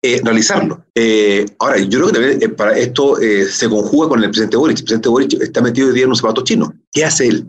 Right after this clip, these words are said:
¿Trabaja para buscar que su gobierno tenga un futuro, un, un futuro de otro gobierno de su línea, o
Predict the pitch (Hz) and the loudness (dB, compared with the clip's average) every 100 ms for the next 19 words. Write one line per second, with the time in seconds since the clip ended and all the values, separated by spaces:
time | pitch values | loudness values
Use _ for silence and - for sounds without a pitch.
0 | - - 104 107 - 131 117 104 98 95 | -14 -4 -2 0 -2 -2 -2 0 0 0
1 | - 120 113 107 98 - 107 104 101 104 | 0 -4 0 0 -2 0 0 0 0 0
2 | 101 127 117 101 123 123 117 - 98 131 | 2 2 2 0 0 2 0 -2 0 2
3 | 143 131 131 - - _ - 120 120 120 | 2 2 -2 -12 -18 _ 0 2 2 -2
4 | - _ 117 110 113 113 139 139 131 113 | -14 _ -2 0 -2 0 0 2 2 2
5 | 139 156 131 123 139 143 123 113 - 110 | 2 2 2 2 2 2 2 0 0 0
6 | 101 127 214 269 269 - _ 123 117 123 | 2 2 2 0 -2 -14 _ 0 2 0
7 | 110 | -4